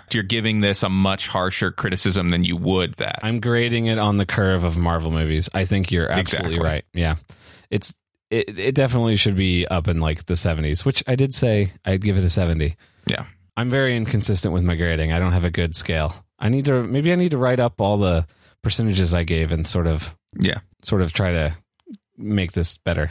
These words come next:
Speaker 1: But yeah. So, yeah, but you can find us on any of our, you know,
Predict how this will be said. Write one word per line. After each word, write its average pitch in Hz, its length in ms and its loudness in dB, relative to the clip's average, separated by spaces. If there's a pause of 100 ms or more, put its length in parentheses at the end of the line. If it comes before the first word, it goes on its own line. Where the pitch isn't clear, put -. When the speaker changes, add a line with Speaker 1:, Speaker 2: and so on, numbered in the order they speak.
(100)
Speaker 1:
But 147 80 2
yeah. 160 120 0 (180)
So, 131 420 2 (240)
yeah, 127 160 0
but 139 240 0
you 139 100 0
can 131 140 -2
find 127 180 0
us 120 140 -2
on 117 120 2
any 113 220 2
of 101 140 0
our, 101 420 2
you 104 180 0
know, 90 180 -2